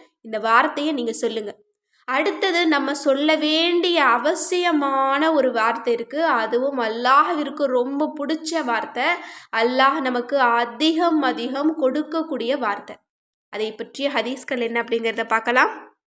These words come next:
ஒரு முறை ஹல்ரத் அலி ரலியல்லாஹு அன்ஹு அவங்க கிட்ட ஒரு சஹாபி அவங்க வர்றாங்க. வந்து கேக்குறாங்க, "அல்லாஹ்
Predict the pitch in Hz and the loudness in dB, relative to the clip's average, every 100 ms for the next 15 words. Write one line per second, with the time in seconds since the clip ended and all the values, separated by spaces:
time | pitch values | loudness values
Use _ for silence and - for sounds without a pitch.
0 | _ _ _ _ _ - 294 330 294 269 | _ _ _ _ _ -4 0 2 2 2
1 | - 294 262 277 247 240 294 302 277 262 | 2 0 0 0 2 2 0 0 2 0
2 | 247 254 247 240 269 233 247 247 240 - | 0 -2 -2 -2 0 0 0 -2 -4 -2
3 | 233 269 247 254 226 - 262 285 262 233 | 2 2 0 -2 -2 2 2 4 0 0
4 | 233 220 202 220 214 214 294 480 - _ | 0 -4 -4 -6 -4 -2 -2 -4 -14 _
5 | _ _ _ _ _ 269 285 294 381 311 | _ _ _ _ _ -4 0 0 0 0
6 | 311 311 269 226 - - _ _ _ 233 | 0 2 2 0 -8 -18 _ _ _ -6
7 | 262 330 | 0 0